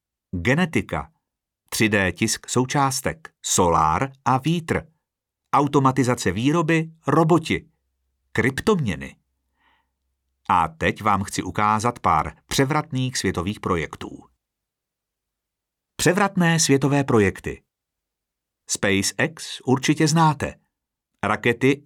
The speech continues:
Elona Muska, jednoho z nejbohatších lidí na světě, které dokážou vzít člověka do vesmíru a dokážou taky neporušené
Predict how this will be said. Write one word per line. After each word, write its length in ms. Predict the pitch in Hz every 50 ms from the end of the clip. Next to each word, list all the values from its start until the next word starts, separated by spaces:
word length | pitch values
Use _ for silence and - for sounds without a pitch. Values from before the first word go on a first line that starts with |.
| 117
Elona 260 | 113 113 117 120 131 135
Muska, 440 | 151 170 - - - 117 87 - - _ _ _ - - - -
jednoho 380 | - 110 117 123 131 127 131 127
z 100 | 101 107
nejbohatších 680 | 104 123 165 160 175 170 180 170 - - 165 160 160 156
lidí 240 | 151 139 147 156
na 100 | 147 160
světě, 420 | 160 - 170 165 160 - 120 98 - - - - - - - -
které 220 | - 135 120 107
dokážou 520 | 104 120 120 156 143 147 147 127 143 135
vzít 300 | 117 101 110 104 85 -
člověka 400 | - - 117 113 113 110 - 95
do 120 | 85 95 95
vesmíru 540 | 113 117 - - 123 120 131 135 151 170 165 - - - - -
a 140 | 110 107 101
dokážou 600 | 101 110 - - 113 110 110 104 95 127 139 139
taky 280 | 135 135 135 - 113 95
neporušené 880 | 87 113 127 - 151 151 160 160 160 - 160 151 151 151 151 151 151